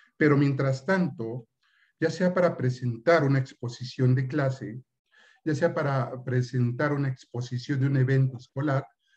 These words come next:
pues tenemos que tener todas estas herramientas para poder, ah, tener un desempeño, pues, mejor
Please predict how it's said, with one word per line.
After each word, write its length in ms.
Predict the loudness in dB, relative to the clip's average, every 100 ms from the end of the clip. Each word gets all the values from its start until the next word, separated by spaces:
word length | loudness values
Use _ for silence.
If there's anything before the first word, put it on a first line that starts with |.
| _
pues 180 | -4 -2
tenemos 400 | -2 0 -2 -4
que 100 | -6
tener 520 | -4 0 2 0 -2
todas 400 | -2 -2 -2 -6
estas 440 | -10 -8 -4 -4 -2
herramientas 960 | -2 0 0 0 0 -2 -2 -4 -6 _ _ _ -20 -20 -4
para 300 | -2 0 0
poder, 460 | -2 0 0 0 -6 -20 _ _ _ _ _ _ _ _ _ _ _ _ _ _ _ _
ah, 220 | -6 -6 -2
tener 240 | 2 2
un 120 | 2
desempeño, 920 | -2 -4 -4 -4 -2 2 4 2 0 -6 _ _ _ -20 _ _ -6
pues, 320 | -2 -2 -2
mejor 680 | 2 4 4 0 -2 -4